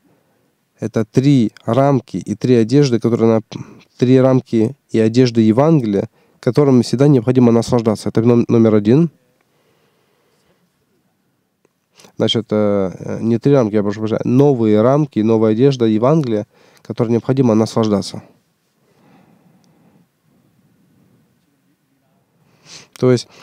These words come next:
необходимо всегда, э, вот, иметь вот эти новые рамки Евангелия, затем одеться в новую одежду Евангелия и таким образом жить.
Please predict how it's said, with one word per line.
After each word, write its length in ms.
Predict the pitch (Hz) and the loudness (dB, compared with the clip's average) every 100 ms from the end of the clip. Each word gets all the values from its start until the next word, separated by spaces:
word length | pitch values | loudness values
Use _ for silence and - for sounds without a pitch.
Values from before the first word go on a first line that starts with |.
| _ - | _ 0
необходимо 720 | 123 123 135 131 139 131 113 - - | 0 0 -2 0 2 2 0 -8 -16
всегда, 640 | - 127 110 101 98 143 165 _ _ 117 | -8 -6 -4 -4 -2 -4 -6 _ _ -12
э, 400 | 110 104 104 - 135 | -8 -8 -8 -10 -12
вот, 240 | 123 107 - | -10 -10 0
иметь 340 | 113 127 117 | 2 2 2
вот 140 | 110 | -2
эти 340 | 110 - - - _ _ _ _ _ | -4 -6 -8 -10 _ _ _ _ _
новые 380 | - 120 113 110 | -2 0 0 0
рамки 340 | 104 104 110 127 | 0 0 -2 -4
Евангелия, 800 | 127 127 139 147 143 147 160 156 _ _ _ _ _ | -2 0 0 0 0 -2 -2 -6 _ _ _ _ _
затем 560 | 107 113 - 120 110 110 - _ _ _ _ 107 - _ | -6 -6 -2 0 0 -2 -8 _ _ _ _ -20 -20 _
одеться 560 | - 120 117 135 - 107 | -4 -2 2 0 0 -2
в 60 | 104 | 0
новую 260 | 127 120 | 2 2
одежду 400 | 107 101 101 104 | 0 0 0 2
Евангелия 680 | 120 123 131 131 131 139 147 - _ _ _ | 0 2 0 0 0 0 -2 -4 _ _ _
и 80 | 139 | -2
таким 260 | 139 135 143 | 0 2 2
образом 340 | 127 117 117 | 2 0 0
жить. 300 | 104 98 - | 0 -2 -4